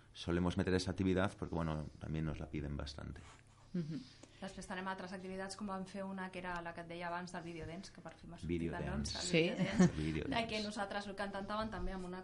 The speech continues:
Speaker 3: de vuit setmanes, doncs, intentar, eh, fer, eh,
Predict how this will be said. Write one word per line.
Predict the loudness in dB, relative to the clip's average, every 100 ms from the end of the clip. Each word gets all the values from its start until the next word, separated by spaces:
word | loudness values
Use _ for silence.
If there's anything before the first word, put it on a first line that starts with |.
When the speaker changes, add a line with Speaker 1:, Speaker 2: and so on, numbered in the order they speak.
| -12 -16 -4
Speaker 3:
de | -2 -2
vuit | -4
setmanes, | -4 -2 0 2 2 2 0 -4
doncs, | -6 -4 -4
intentar, | -6 -6 -6 -4 0 2 2 2
eh, | 4 4 2
fer, | 0 0 0 0 0 -2
eh, | -2 -2 -2